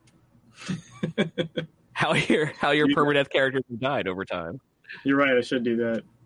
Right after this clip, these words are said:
Speaker 1: Yeah, I should do that.
Speaker 2: <laughs>
Speaker 1: Well, 'cause
Speaker 2: Just
Speaker 1: originally,
Speaker 2: dedicated.
Speaker 1: so the first one I was only playing on stream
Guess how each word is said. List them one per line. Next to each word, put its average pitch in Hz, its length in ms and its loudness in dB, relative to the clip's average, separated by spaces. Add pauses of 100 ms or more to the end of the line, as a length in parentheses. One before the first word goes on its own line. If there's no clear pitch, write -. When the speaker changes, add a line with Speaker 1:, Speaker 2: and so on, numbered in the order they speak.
(120)
Speaker 1:
Yeah, - 140 -6
I - 80 -2
should 110 140 -4
do 113 80 -2
that. 113 260 -4
Speaker 2:
<laughs> - 60 -20 (440)
Speaker 1:
Well, 185 140 6
'cause 226 160 4
Speaker 2:
Just 220 160 2
Speaker 1:
originally, 285 340 4 (180)
Speaker 2:
dedicated. 160 240 -2 (640)
Speaker 1:
so - 180 -2
the 208 100 4
first 311 340 0
one 247 160 4
I 196 60 4
was 170 120 2
only 196 300 4
playing 170 400 2
on 135 160 2
stream 127 420 -4